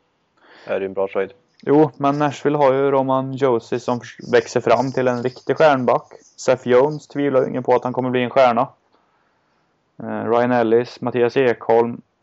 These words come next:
Speaker 2: Det finns liksom att ta av. Visst att Weber är, ersätter ju inte. Det är det ju ingen snack om. Men, eh, det finns, eh, större hål att fylla än, eh, att tappa Weber, om vi säger så.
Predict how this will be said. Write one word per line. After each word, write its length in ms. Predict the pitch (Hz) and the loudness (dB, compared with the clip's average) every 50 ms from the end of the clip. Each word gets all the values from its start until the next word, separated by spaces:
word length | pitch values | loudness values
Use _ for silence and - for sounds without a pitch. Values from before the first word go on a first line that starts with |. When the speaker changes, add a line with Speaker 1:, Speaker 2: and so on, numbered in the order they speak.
| _ _ _ _ _ _ _ | _ _ _ _ _ _ _
Speaker 2:
Det 120 | - 127 123 | -10 -10 -8
finns 360 | - - 151 151 147 135 - | -4 -4 -2 -2 -4 -4 -4
liksom 280 | 143 127 - - 127 127 | -4 -4 -4 -4 -4 -4
att 100 | 123 - | -4 0
ta 280 | - 156 156 143 110 | 2 4 4 4 4
av. 180 | 95 107 104 - _ _ _ _ _ _ | 4 2 -2 -8 _ _ _ _ _ _
Visst 360 | - 117 139 143 - - - | -4 -4 -4 -4 -4 -4 -4
att 160 | 110 110 - _ | -4 -4 -4 _
Weber 560 | - - 117 113 120 113 107 104 107 135 147 143 | -14 -6 -2 0 2 2 0 0 -2 0 0 2
är, 280 | 131 117 113 123 120 | 2 0 0 0 -2
ersätter 320 | 110 - 107 95 - - 120 | -2 -4 -6 -6 -4 -4 -2
ju 100 | 135 135 | -2 -2
inte. 220 | 123 - - 98 - _ _ _ _ _ _ _ _ _ _ _ _ _ _ _ _ _ _ _ _ _ _ _ _ _ _ _ _ - _ _ _ _ _ | -4 -6 -10 -12 -12 _ _ _ _ _ _ _ _ _ _ _ _ _ _ _ _ _ _ _ _ _ _ _ _ _ _ _ _ -20 _ _ _ _ _
Det 140 | - 120 120 | -6 -2 -2
är 40 | 123 | 0
det 60 | 127 | 0
ju 40 | 127 | -2
ingen 120 | 120 110 | -4 -4
snack 260 | - 113 - - - | -4 -6 -8 -6 -6
om. 180 | - - - - - _ - | -6 -6 -6 -10 -18 _ -8
Men, 360 | - 113 110 110 110 110 110 | -4 -2 0 0 -2 -2 -6
eh, 240 | 107 107 107 107 104 107 _ _ _ _ _ _ _ _ _ _ _ | -6 -6 -8 -8 -10 -12 _ _ _ _ _ _ _ _ _ _ _
det 160 | - 113 113 | -6 -6 -4
finns, 380 | - - 127 120 113 - - 131 | -4 -4 -4 -4 -6 -6 -2 0
eh, 140 | 123 117 | 0 0
större 420 | 113 - - - 147 131 110 110 127 | 0 -2 0 2 4 4 4 4 4
hål 400 | 139 147 151 123 110 107 107 117 | 4 4 4 4 4 4 2 0
att 60 | 117 | -2
fylla 520 | - 131 117 104 104 113 131 131 - 113 | -2 -2 -2 0 0 0 2 2 0 0
än, 200 | 110 107 107 107 | -2 -4 -8 -12
eh, 580 | - - - 50 - - - - - 73 71 - | -12 -12 -12 -12 -10 -10 -12 -12 -12 -12 -10 -10
att 140 | - - - | -8 -6 -4
tappa 360 | - 104 - - 107 104 104 | -4 -4 -2 -2 -2 0 -2
Weber, 180 | 101 104 110 110 | -2 -2 -4 -4
om 80 | 107 | -4
vi 60 | 107 | -6
säger 160 | 101 - 107 - | -8 -8 -8 -6
så. 140 | 113 113 | -6 -8